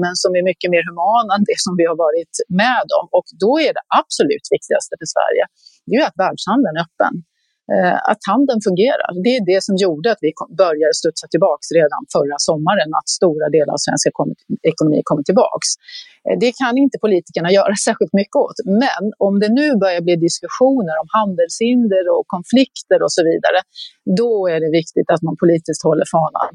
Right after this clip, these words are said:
högt. Vi har ju till och med att man inom de nordiska länderna har lite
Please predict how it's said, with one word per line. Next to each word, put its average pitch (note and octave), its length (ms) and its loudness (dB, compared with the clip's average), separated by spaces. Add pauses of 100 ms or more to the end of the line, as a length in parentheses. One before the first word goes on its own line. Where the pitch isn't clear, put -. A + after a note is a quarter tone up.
högt. - 260 0
Vi G3 80 -2
har F3+ 120 2
ju - 120 -8
till E3+ 180 2
och E3+ 80 -2
med D#3 120 -6
att - 100 -8
man E3 160 2
inom D#3 220 0
de D#3+ 60 2 (140)
nordiska G#3+ 460 0 (100)
länderna D#3 400 -2 (560)
har E3+ 180 2
lite E3 160 0